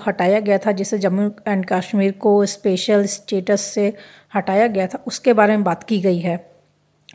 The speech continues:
साथ में, अ, इस बुक में, अ,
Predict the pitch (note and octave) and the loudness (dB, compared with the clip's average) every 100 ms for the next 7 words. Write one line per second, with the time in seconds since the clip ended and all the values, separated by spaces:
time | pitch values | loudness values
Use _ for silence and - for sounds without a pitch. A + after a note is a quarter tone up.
0 | _ - - A3+ A#3+ D4+ D#4+ E4 - - | _ -18 0 2 2 0 -4 -4 -10 -20
1 | - - - G#3+ G#3+ B3+ - - A3 F#3 | -20 -10 -2 -2 0 -2 -2 -6 -6 -4
2 | A3+ C#4 B3+ C4 B3+ - G#3+ G#3 | -2 0 2 2 0 0 2 4